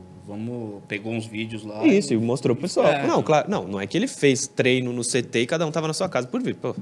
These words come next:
Speaker 2: deu, deu pra entender, né? Próxima. Tem bastante superchat chegando, já leio. Põe a próxima. Roberto Alexandre, "A que ponto chegamos, hein? O Alisson, quando era bom,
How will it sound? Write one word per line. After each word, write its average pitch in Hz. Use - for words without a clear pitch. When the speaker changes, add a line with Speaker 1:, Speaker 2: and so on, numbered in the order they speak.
Speaker 2:
deu, 92
deu 87
pra 107
entender, 143
né? 92
Próxima. 107
Tem 120
bastante 135
superchat 165
chegando, 147
já 156
leio. 98
Põe 117
a 123
próxima. -
Roberto 175
Alexandre, 165
"A 165
que 180
ponto 226
chegamos, 139
hein? 156
O 131
Alisson, 175
quando 160
era 147
bom, 131